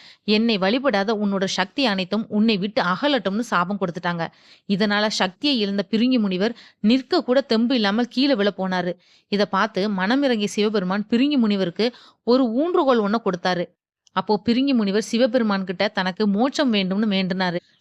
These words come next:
பிரிங்கி முனிவர் கேட்ட மோட்சத்தை கொடுக்கறதுக்கு சிவபெருமான் தயாரானாரு.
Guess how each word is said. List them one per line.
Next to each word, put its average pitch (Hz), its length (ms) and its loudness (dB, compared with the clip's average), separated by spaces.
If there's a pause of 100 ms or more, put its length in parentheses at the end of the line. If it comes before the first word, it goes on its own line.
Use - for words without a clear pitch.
பிரிங்கி 285 320 2
முனிவர் 233 300 0
கேட்ட 202 240 -2
மோட்சத்தை 226 420 0 (100)
கொடுக்கறதுக்கு 202 460 -2
சிவபெருமான் 220 680 0
தயாரானாரு. 185 640 -2